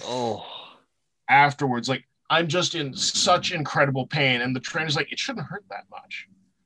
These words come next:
Speaker 1: Yeah.
Speaker 2: So I go to the doctor and I find out, "Oh, yeah, these are going to make flat, just landing flat on your back, incredibly painful, much more than they would for anyone else."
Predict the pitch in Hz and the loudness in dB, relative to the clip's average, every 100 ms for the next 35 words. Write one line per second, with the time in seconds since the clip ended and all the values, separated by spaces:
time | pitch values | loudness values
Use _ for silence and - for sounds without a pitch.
0 | _ 127 127 101 - - 139 135 156 156 | _ -4 -2 -2 -4 2 4 4 2 0
1 | 139 135 135 139 131 131 139 127 127 131 | 4 4 4 2 2 2 2 0 2 0
2 | - - 233 190 117 _ _ _ _ _ | 0 0 2 2 0 _ _ _ _ _
3 | _ _ _ _ 185 233 170 131 120 190 | _ _ _ _ 4 8 8 6 0 -2
4 | 214 180 180 175 165 151 - - 156 156 | -2 2 2 2 0 -2 -6 2 4 4
5 | - 131 143 135 139 147 143 131 147 147 | 2 -4 -4 -2 -2 0 -2 -2 2 4
6 | 143 143 120 139 131 - _ - 196 - | 4 0 2 4 4 0 _ -12 -8 -6
7 | - 254 285 240 185 208 - - 247 269 | -2 6 6 6 0 -6 -8 -2 0 0
8 | - 127 127 214 - 208 165 147 139 135 | -2 -2 0 0 0 0 0 2 0 0
9 | 123 - 120 120 120 107 104 | -2 -2 -4 -2 -4 -4 -8